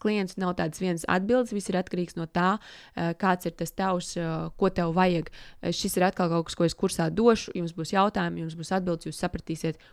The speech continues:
kur mājo jūsu klienti, kur viņi ir, ja? Ā, re, kur Ilda saka, "Viss, kas notiek ar mums, ir mūsu katra unikālais stāsts." Tieši tā, un, un nebaidīties no tā unikālā stāsta, un tas unikālais stāsts arī tev parāda.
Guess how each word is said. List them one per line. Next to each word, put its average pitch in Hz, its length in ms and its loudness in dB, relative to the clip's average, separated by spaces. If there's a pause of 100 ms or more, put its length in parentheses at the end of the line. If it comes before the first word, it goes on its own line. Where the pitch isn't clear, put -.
(120)
kur 233 160 8
mājo 202 320 4
jūsu 185 300 -4
klienti, 220 500 0 (320)
kur 208 160 8
viņi 185 320 2
ir, 180 220 6 (100)
ja? 170 220 4 (680)
Ā, 175 140 6
re, 180 100 8
kur 180 140 0
Ilda 185 220 4
saka, 190 140 4
"Viss, 202 160 6
kas 190 140 -6
notiek 190 320 4
ar 180 80 4
mums, 180 200 0
ir 196 80 -2
mūsu 185 180 0
katra 190 240 4
unikālais 175 380 4
stāsts." 196 280 4
Tieši 208 240 6
tā, 220 120 6 (100)
un, 175 180 0
un 196 140 0
nebaidīties 185 480 0
no 180 100 -6
tā 180 120 0
unikālā 185 440 2
stāsta, 202 460 4
un 185 80 0
tas 185 160 0
unikālais 180 400 0
stāsts 202 260 2
arī 175 140 -2
tev 175 160 -2
parāda. 202 320 4